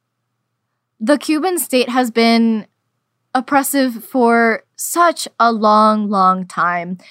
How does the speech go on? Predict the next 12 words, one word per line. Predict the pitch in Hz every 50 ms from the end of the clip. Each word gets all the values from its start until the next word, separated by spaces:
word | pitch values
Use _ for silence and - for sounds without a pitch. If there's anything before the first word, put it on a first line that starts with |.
| - - -
But | - 269 233 -
that | 285 285 330 330
doesn't | - 381 370 381 370 285 220 233
mean | 226 208 208 208 214 226 254 269 254 -
that | 233 233 233
we | 294
should | 285 - 320 247
be | 247 294 254
complacent | - - 311 277 - - 330 359 339 - 220 180 185 214 220 - _ _ _ _ _ _ _ _ _ _ -
about | 240 247 254 247 240 226 _ -
the | 247 247
state | - - - 214 202 208 196 - _